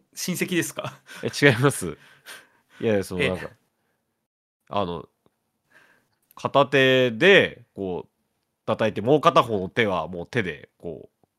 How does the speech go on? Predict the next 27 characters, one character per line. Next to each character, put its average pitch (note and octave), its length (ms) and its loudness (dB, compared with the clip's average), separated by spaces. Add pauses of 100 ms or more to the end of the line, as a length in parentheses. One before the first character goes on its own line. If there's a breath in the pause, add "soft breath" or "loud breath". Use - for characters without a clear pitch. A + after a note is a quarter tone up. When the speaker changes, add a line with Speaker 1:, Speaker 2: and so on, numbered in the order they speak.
(760)
Speaker 2:
や G2 80 -2
る G2 100 -4
っ F#2 40 -14
て - 180 -16
い E2 100 -8
う、 D#2 120 -14
な、 A2 180 -6
な、 B2 240 -2 (480)
ね、 B2+ 240 -6 (640)
す-、 - 240 -20
な B2 100 -2
ん G#2 60 -6
か、 G2+ 100 -6 (560)
ち - 80 0
ょ C4+ 40 2
っ B3 40 0
と G3 100 -4
テ - 160 -8
ィ A3+ 60 2
ン G#3+ 140 -4
パ C#3 140 4
レ G#2 100 -2
ス G2 160 -12
み F#2 160 -12
た E2+ 140 -10
い C2+ 60 -16
な、 G1+ 200 -20